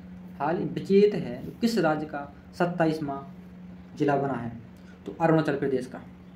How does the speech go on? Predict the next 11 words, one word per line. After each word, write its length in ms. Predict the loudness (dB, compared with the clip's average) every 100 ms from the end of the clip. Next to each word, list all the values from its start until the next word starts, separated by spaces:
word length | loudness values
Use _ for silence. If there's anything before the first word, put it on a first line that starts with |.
| -20 -20 -18 -18 -18 -18 -16 -16 -16 -18 -18 -16 -16 -14 -14 -16 -4
अगला 160 | 2 2
question 260 | 0 -2
है, 100 | -2 -4 -8 -16 -18 -18 -12 2
पीएम 260 | 6 6
मोदी 220 | 6 6 4
ने 100 | 2
भारत 440 | 4 4 4 2
के 80 | 0
पहले 420 | 2 2 4 4
commercial 520 | 4 2 2 2 -2
semiconductor 840 | -2 0 0 0 -4 -6 -6 -8